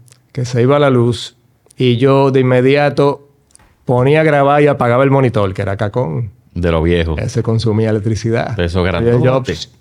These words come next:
Speaker 1: lo apagaba de una vez y tenía configurado que cuando terminaba de grabar salía el disco.
Speaker 2: Pa' que no se vaya a
Speaker 1: Y de
Speaker 2: quedar.
Speaker 1: ahí me iba para el instituto, ya sea a imprimir o a seguir trabajando. <laughs>
Speaker 2: O sea, tú tenías todo un
Speaker 1: Ya yo
Speaker 2: procedimiento.
Speaker 1: tenía todo un, un procedimiento de trabajo ahí.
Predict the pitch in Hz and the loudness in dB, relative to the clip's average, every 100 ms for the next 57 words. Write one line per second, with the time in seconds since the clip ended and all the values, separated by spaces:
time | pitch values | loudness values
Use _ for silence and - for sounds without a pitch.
0 | _ - 123 117 131 123 139 165 170 160 | _ -4 0 0 0 0 2 4 4 4
1 | 156 196 214 240 _ - - 127 123 131 | 2 2 0 -4 _ -16 -4 -2 2 2
2 | 143 143 143 135 139 143 135 127 123 120 | 2 2 2 4 2 2 2 2 0 2
3 | 120 123 135 139 135 131 131 117 123 113 | 2 2 2 2 2 0 0 0 0 0
4 | 104 - - _ _ _ _ _ _ _ | -4 -6 -18 _ _ _ _ _ _ _
5 | _ _ - 90 87 92 101 98 98 98 | _ _ -6 -2 0 0 0 2 2 0
6 | 92 131 139 147 147 147 151 151 147 147 | 0 0 2 2 2 2 2 2 2 0
7 | 143 165 151 143 151 143 123 135 139 131 | 0 0 0 0 2 0 2 2 2 0
8 | 131 147 147 156 139 131 131 - _ _ | 0 2 2 2 0 2 0 -6 _ _
9 | _ _ _ 139 113 120 110 143 151 123 | _ _ _ -4 -2 -2 -2 0 -2 -2
10 | 120 104 202 160 151 - - - _ _ | -4 -2 -2 -2 -4 -8 -12 -16 _ _
11 | _ - - 123 110 107 120 120 117 113 | _ -10 -4 -2 0 2 2 2 0 0
12 | 143 143 120 120 127 117 127 123 110 160 | 0 0 -2 0 2 2 2 0 2 2
13 | 160 165 151 160 160 156 151 151 151 151 | 4 2 2 2 4 4 2 2 2 2
14 | 151 151 151 156 143 135 143 143 139 127 | 4 4 2 4 4 4 2 2 2 2
15 | 123 123 117 107 107 107 | 2 2 2 0 0 0